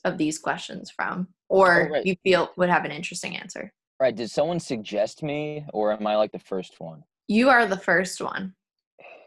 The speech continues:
Speaker 2: Thank you for picking me.
Speaker 1: Of course, of course.
Speaker 2: <laughs>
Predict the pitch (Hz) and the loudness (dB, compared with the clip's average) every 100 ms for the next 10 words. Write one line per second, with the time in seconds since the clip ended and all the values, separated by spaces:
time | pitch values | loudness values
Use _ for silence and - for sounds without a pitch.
0 | _ _ _ _ _ _ _ 95 92 110 | _ _ _ _ _ _ _ -6 -4 -6
1 | 117 98 87 78 76 - _ - - 185 | -8 -6 -6 -8 -16 -18 _ -8 -2 0
2 | 160 - 180 180 - 180 - 180 - - | 0 -2 2 2 2 -6 -14 -16 -16 -16
3 | - - | -16 -20